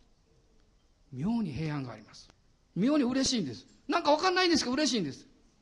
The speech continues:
そして、「ハレルヤ、主よ、昨日私が悩んだこと、あの約束はまだ百パーセント信じますとは言えないけど、少し信じられるような気がします。<laughs> 少し何か実感を感じます」って。根が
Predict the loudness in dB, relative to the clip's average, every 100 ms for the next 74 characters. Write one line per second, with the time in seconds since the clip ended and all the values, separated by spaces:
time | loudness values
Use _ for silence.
0 | _ _ _ _ _ -4 0 0 0 -4
1 | -20 -10 -2 0 2 0 2 0 -2 -4
2 | -2 -2 -2 -2 0 2 2 2 0 0
3 | -2 -6 -2 0 2 0 0 -4 2 4
4 | 4 2 -6 2 2 2 -2 -6 -4 -4
5 | -4 -6 -4 -4 -4 -4 -4 -4 -2 -2
6 | -2 -2 -2 0 2 2 0 -8 -20 _
7 | -20 -20 -20 -20 -20 -20 -20 -14 -8 -6
8 | -8 -10 -14 -6 -2 0 0 0 -2 -4
9 | -8 -4 -4 -4 -8 -12 -16 -20 _ -20
10 | -20 -20 -20 -10 -2 0 4 4 4 2
11 | 0 0 2 2 0 -2 -2 -8 -10 -20
12 | _ _ _ _ _ -20 -18 -4 -2 -2